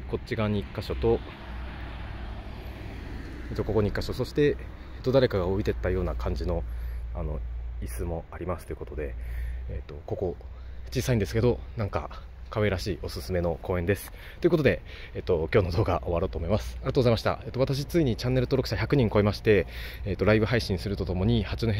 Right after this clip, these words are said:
ナンバーワンユーチューバー目指して、えー、YouTube配信をしています。まあ、今日は、あの、八戸ではないんですけれども、えっと、八戸以外もこういう形で、あの、旅行とか、いろんな形で来た時に、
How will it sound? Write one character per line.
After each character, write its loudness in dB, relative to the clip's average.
ナ 2
ン 4
バ 6
ー 6
ワ 6
ン 4
ユ 4
ー -4
チ 0
ュ 6
ー 6
バ 6
ー 0
目 2
指 2
し -10
て、 0
え -2
ー、 0
YouTube 2
配 2
信 -2
を -2
し -8
て 2
い 2
ま 2
す。 -6
ま 0
あ、 2
今 12
日 12
は、 4
あ 0
の、 2
八 -2
戸 2
で 4
は 4
な 4
い 4
ん 4
で -2
す -8
け 0
れ 2
ど 0
も、 4
え -12
っ -12
と、 -4
八 -4
戸 -2
以 2
外 4
も 2
こ 0
う 4
い -
う 2
形 -2
で、 4
あ -2
の、 -2
旅 4
行 2
と 2
か、 0
い -4
ろ 2
ん 2
な 2
形 0
で -2
来 -6
た 2
時 -2
に、 2